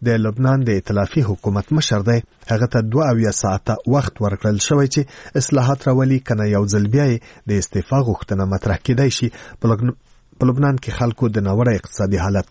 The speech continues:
پر ضد مظاهرې وکړې او ویلي چې د بېوزلۍ او اقتصادي بحران یو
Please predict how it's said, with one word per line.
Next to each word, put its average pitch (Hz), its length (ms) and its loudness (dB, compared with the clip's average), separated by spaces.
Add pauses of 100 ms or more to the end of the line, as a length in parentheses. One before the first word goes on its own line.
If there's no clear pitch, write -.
پر 98 200 0
ضد 113 180 0 (360)
مظاهرې 104 420 2
وکړې 110 340 0 (460)
او 131 120 2 (120)
ویلي 143 300 2
چې - 140 -2 (120)
د 117 40 0 (100)
بېوزلۍ 107 680 2
او 107 120 -6
اقتصادي 101 420 -4
بحران 101 480 0
یو 127 200 4